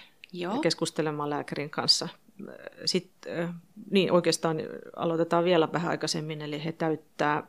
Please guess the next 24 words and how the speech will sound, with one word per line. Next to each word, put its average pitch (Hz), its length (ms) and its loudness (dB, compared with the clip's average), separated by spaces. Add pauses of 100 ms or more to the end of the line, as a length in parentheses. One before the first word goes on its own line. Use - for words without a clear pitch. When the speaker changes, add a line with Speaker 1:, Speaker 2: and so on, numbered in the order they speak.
(140)
Speaker 2:
jos 170 160 -6
he 165 60 -4
on 156 60 -6
kiinnostuneita 190 640 0
luovutuksesta, 156 800 -4
niin 156 120 -8
he 151 80 -12
voi 151 120 -4
täyttää 156 340 -4
netissä 151 440 0
tämmöisen 151 360 -6
esitietokaavakkeen. 127 1000 -6 (360)
Speaker 1:
Joo. 175 280 -8
Speaker 2:
Sen 185 160 0
perusteella 156 460 2
me 151 120 -4
otetaan 143 380 -6
yhteyttä, 135 500 -8 (440)
eh, - 60 -20 (180)
luovuttajaehdokkaaseen. 156 1160 -8 (1040)
Ja 165 380 2
sit - 280 -2
jos, - 340 -2
eh, 113 220 -8